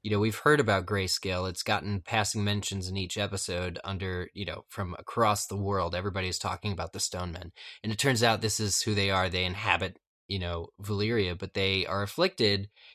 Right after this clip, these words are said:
in such a way. And really, I don't wanna talk about the, the end of the episode for, for too long, but, uh, there, there may be hope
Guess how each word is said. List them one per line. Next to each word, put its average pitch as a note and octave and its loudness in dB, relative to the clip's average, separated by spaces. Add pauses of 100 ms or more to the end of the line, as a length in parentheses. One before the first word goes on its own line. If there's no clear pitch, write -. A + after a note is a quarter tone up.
(100)
in A#2+ 2
such A#2 0
a C3 2
way. B2 2
And G#2 0 (340)
really, A2 4 (240)
I - -16
don't A#2 -8
wanna A#2 0
talk A2+ 0
about G2+ 0
the, F#2+ -6
the F#2 -2
end A#2+ 0
of G2+ 0
the F#2 0
episode F2 -6
for, F#2+ -8 (160)
for G#2 -6
too G2 -4
long, F2+ -2
but, F2 -8
uh, F2 0 (520)
there, A2 4
there A2 2
may A2+ 6
be A2+ 4
hope G#2 4